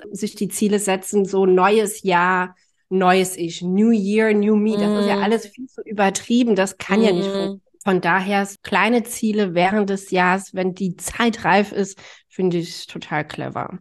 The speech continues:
Speaker 2: Ja, finde ich auch. Ich hab auch, und es ist ja auch so, ich bin ja an so einem Yoga-Kurs.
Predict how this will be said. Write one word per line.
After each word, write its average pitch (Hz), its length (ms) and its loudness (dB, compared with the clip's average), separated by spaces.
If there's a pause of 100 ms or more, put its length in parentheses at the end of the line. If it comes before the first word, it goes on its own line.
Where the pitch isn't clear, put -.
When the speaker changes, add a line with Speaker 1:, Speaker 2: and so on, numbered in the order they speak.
(480)
Speaker 2:
Ja, 214 320 2
finde 214 240 -4
ich - 180 -12
auch. 196 400 0
Ich - 160 -12
hab 233 160 -4
auch, 226 160 0
und 220 220 -2 (240)
es - 160 -10
ist - 180 -6
ja 254 180 0
auch 220 60 -6
so, 269 400 2 (440)
ich - 120 -16
bin 202 140 -4
ja 214 120 -2
an 190 120 -2
so 180 80 -2
einem 185 180 0
Yoga-Kurs. 214 960 -4